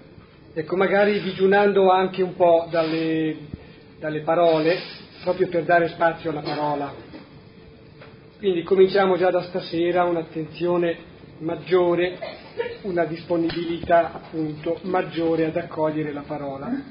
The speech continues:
che è la prima ai Corinti, capitolo settimo,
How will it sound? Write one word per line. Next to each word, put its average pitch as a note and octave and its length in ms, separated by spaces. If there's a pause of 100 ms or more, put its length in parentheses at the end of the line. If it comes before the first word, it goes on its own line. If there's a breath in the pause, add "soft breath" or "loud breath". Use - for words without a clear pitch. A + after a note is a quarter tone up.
che A3 200
è F#3+ 300 (2750)
la G3 160
prima A3+ 260
ai F#3+ 100
Corinti, B3 600
capitolo G#3+ 500
settimo, G#3 760